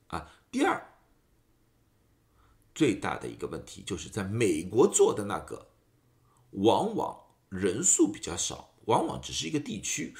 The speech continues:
所以无法大规模的向我们描述美国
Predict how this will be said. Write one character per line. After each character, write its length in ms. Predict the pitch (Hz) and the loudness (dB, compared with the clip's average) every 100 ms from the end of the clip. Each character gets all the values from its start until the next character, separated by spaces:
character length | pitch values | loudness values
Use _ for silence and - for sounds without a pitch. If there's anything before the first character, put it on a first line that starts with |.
| - | -10
所 220 | - 392 | -2 0
以 80 | 247 | 2
无 540 | 120 92 151 311 453 494 | 0 -2 -4 -2 -4 -4
法 480 | - - - 57 - _ _ _ _ _ - - _ _ _ - | -6 -4 -4 -8 -18 _ _ _ _ _ -14 -14 _ _ _ 4
大 220 | 302 - | 4 4
规 240 | - 160 | 4 4
模 220 | 139 64 | 2 -2
的 260 | - - - - - - | -4 -6 -12 -20 -20 -8
向 400 | - 139 117 78 | 0 2 2 0
我 80 | |
们 140 | 73 85 | -4 -6
描 320 | 80 78 113 | -8 -4 -4
述 420 | - - 156 - _ | 0 0 0 -4 _
美 600 | 95 101 95 80 73 71 | -2 2 0 0 -6 -10
国 540 | - 78 107 151 - | -6 2 4 4 2